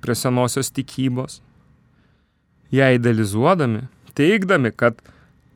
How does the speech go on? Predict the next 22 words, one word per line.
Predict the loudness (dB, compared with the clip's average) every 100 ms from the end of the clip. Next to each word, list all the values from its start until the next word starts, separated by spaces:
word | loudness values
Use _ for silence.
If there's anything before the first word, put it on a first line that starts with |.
| -4
būtent | 0 2 2 2 2
katalikybė | 0 2 0 0 -2 0 2 2
sužlugdė | 0 -2 -2 -2 0 0 2 0
senovės | 0 -2 0 0 0 0 -2
lietuvių | -4 -4 -2 -2 -2 -10 _
aukštą | 0 0 0 -4 -4
dorovę | -4 -2 0 2 2 0 -8 _ -20 -20 _ _
ir | -2 -2
dvasinę | -2 0 2 2 -2 -6 -8
kultūrą. | -6 -8 -8 -8 -8 -8 -14 _ _ _ _ _ _ _ _ _ _ _ _ _ -6
Iki | -2 2
pat | 2 2
šiai | 2 4
dienai | 4 2
jiems | 0 -4 -8
už | -8
tai | -8
priekaištaujame, | -6 -6 -6 -4 -2 0 0 -2
bet | -4 -4
kaip | -6 0
matom, | 0 0 -4
tai | -2 0 2 0